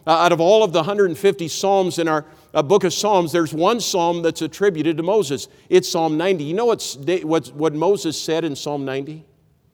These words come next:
He said, "So teach us to number our days, that we may apply our hearts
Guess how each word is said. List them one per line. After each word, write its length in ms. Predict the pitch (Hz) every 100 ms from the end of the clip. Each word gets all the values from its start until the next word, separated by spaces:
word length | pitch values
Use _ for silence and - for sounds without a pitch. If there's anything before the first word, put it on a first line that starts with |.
| _ _ _ _ _ _ _
He 160 | - 196
said, 300 | - 185 165
"So 560 | - 180 170 160 - -
teach 460 | - 196 226 - 226
us 600 | 233 220 - - - - _ _ _ -
to 160 | 170
number 440 | 147 147 175 165 151
our 120 | 147
days, 680 | 131 135 90 - - - - _ _ _ _ _ _
that 180 | - 143
we 160 | 143 170
may 200 | 170 151
apply 420 | 135 - 170 151
our 120 | 139
hearts 760 | 117 165 160 110 - - -